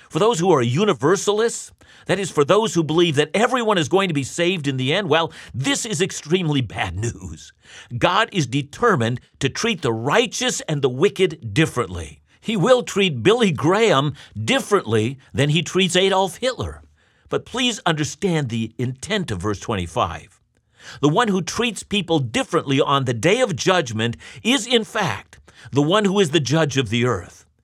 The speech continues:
It is no good placing our standards of justice onto God and then saying, "But that's not right." God will do the right thing, but that right thing is in keeping with his glory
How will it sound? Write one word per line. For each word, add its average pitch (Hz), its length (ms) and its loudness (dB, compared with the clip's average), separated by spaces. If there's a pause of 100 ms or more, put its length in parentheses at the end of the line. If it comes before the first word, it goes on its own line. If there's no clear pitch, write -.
(280)
It 185 100 2
is 135 140 2
no 233 260 4
good 165 320 0
placing 170 520 0
our 240 260 4
standards 196 600 0
of 123 160 -2
justice 170 560 -2
onto 139 260 0
God 120 340 0
and 110 140 -6
then 117 160 -2
saying, 120 380 0 (220)
"But 131 120 0
that's 208 300 0
not 240 260 2
right." 226 500 0 (760)
God 220 360 2
will 226 140 4
do 196 160 0
the 160 140 2
right 147 340 0
thing, 87 400 -6 (400)
but 107 220 -6
that 208 300 0
right 202 360 0
thing 120 560 -4 (320)
is 131 140 0
in 139 140 0
keeping 175 440 0
with 135 200 0
his 196 320 0
glory 143 540 2